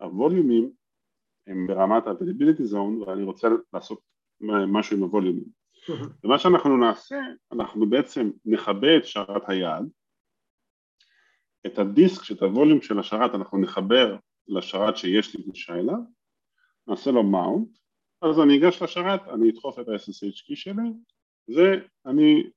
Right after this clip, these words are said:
Speaker 1: אה, יכבה אותו, יחזיר את הדיסק לשרת המקורי, ואז נוכל להתחבר אליו.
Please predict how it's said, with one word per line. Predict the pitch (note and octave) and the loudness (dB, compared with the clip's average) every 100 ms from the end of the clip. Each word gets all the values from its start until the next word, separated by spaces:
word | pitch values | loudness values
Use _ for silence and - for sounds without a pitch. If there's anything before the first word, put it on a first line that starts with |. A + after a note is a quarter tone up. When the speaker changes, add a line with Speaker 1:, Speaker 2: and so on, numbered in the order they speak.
| - | -6
Speaker 1:
אה, | G#2+ G#2 - _ _ _ - | -2 -2 -4 _ _ _ 0
יכבה | A2+ - G3+ A#2+ | 0 2 0 4
אותו, | F#3 G#3+ G#3+ | 2 2 0
יחזיר | C3 G#2 A#2+ D3+ | 0 0 -2 0
את | D3 | 0
הדיסק | A#2+ G#2+ G2 F#2+ _ _ _ _ _ A#2+ A#2+ - | -2 -4 -8 -14 _ _ _ _ _ -4 -4 -6
לשרת | - G2 G2+ G2+ | -14 -8 -8 -4
המקורי, | G2 G2 C#3+ F#3+ A#3 | -6 -4 -2 0 2
ואז | C3+ B2 | 0 0
נוכל | - G#2 | -4 -6
להתחבר | F#2+ _ - E2+ | -8 _ -12 -12
אליו. | - F#2 | -12 -16